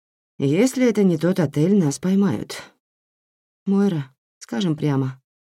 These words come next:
нас всё равно поймают". Они забрались в фургон и поехали, сверяясь с картой каждый час, чтобы не разрядить батарею.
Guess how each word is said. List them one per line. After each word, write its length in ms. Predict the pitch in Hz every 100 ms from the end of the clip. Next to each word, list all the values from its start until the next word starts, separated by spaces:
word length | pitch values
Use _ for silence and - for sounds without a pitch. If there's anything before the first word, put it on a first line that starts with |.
| -
нас 260 | 208 165
всё 180 | - 190
равно 280 | 175 170 202
поймают". 520 | 175 135 131 131 - _ _ _ _ _ _ _ _ _ _
Они 240 | 120 123 127
забрались 540 | 110 113 113 113 104
в 40 | -
фургон 440 | 117 113 107 123
и 160 | 131 131
поехали, 640 | 127 117 113 - 90 - _ -
сверяясь 600 | - 123 120 123 117 -
с 60 |
картой 380 | - 120 120 127
каждый 400 | 127 117 107 123
час, 380 | 131 151 117 - _ _
чтобы 340 | - 135 120 117
не 160 | 120
разрядить 480 | 123 117 127 110 101
батарею. 520 | - 110 107 95 -